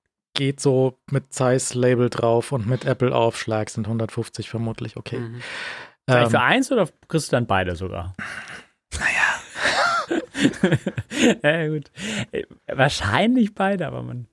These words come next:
Speaker 3: man weiß es nicht.
Speaker 1: Ja.
Speaker 3: Ähm, ja.
Speaker 1: Und das musste aber auch irgendwie mit der, ähm,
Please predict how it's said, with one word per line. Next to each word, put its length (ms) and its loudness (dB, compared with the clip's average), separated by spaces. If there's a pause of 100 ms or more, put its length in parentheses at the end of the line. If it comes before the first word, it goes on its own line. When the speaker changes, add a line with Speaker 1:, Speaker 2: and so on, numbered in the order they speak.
(500)
Speaker 3:
man 140 -8
weiß 260 -6
es 160 -8
nicht. 280 -6 (100)
Speaker 1:
Ja. 180 -2
Speaker 3:
Ähm, 360 2 (380)
ja. 100 -2
Speaker 1:
Und 360 2
das 160 2
musste 240 6
aber 160 6
auch 140 2
irgendwie 340 2
mit 280 0
der, 460 2
ähm, 440 0